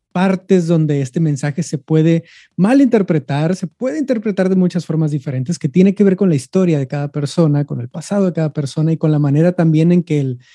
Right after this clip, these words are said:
eh, la persona que está comunicando, que está enviando ese mensaje,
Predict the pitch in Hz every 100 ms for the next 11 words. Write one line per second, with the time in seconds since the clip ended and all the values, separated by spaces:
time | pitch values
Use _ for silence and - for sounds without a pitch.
0 | _ _ - 151 147 127 135 175 196 196
1 | 156 - 196 196 185 160 143 123 170 143
2 | 127 131 - 151 165 165 175 165 151 156
3 | 151 156 190 156 180